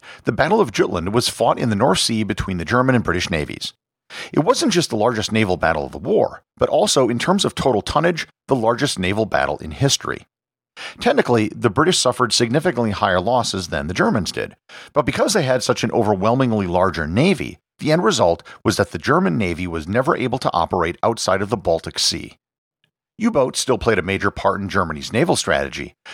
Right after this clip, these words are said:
but its surface fleet was, for the most part, sidelined. Not only were they sidelined, but resources were transferred elsewhere in the war effort.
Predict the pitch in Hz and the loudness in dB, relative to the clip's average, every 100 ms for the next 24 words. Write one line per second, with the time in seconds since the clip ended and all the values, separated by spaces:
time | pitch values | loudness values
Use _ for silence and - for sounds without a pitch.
0 | - - 80 - 208 220 - 170 170 143 | -4 -2 -2 -2 0 0 0 0 0 0
1 | 92 131 147 - 190 123 123 - 82 76 | 0 2 0 0 2 2 0 2 0 0
2 | - 82 76 67 - - - _ _ _ | 0 2 2 -4 -10 -14 -20 _ _ _
3 | - - - 247 339 196 135 98 - - | -20 -12 -2 0 0 0 0 0 -2 0
4 | 165 120 76 57 - - _ - 127 120 | 0 0 -2 -4 -10 -20 _ -4 -2 0
5 | 185 214 240 214 180 139 135 123 113 104 | 0 2 0 0 -2 -2 -2 -2 -2 0
6 | 110 - 156 180 98 73 82 113 151 220 | 0 0 0 0 0 0 0 0 2 2
7 | 85 71 69 | 2 0 -4